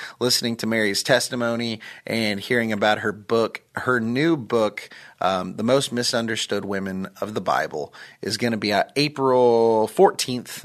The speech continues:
now that, uh, it got pushed back a little bit.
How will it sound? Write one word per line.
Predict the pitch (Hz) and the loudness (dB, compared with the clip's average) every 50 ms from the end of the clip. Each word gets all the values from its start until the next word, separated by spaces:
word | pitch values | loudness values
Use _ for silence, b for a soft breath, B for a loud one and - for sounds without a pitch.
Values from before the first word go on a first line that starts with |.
| - - | -14 -8
now | 110 110 107 104 104 104 104 104 - - | -4 -2 -2 0 0 -2 -4 -4 -8 -6
that, | 95 95 95 92 - - - - | -4 -2 -2 -2 -4 -6 -6 -4
uh, | 85 82 82 80 85 - - _ _ - _ - | -2 -2 -2 -2 -4 -6 -10 _ _ -20 _ -12
it | 92 87 | -8 -4
got | - - - - | -4 -4 -4 -4
pushed | - 92 85 - - | -6 -8 -8 -6 -4
back | 90 76 71 - | -4 -4 -4 -4
a | - | -8
little | 87 82 78 80 | -10 -10 -10 -10
bit. | 82 - 92 82 - - | -10 -8 -8 -8 -8 -10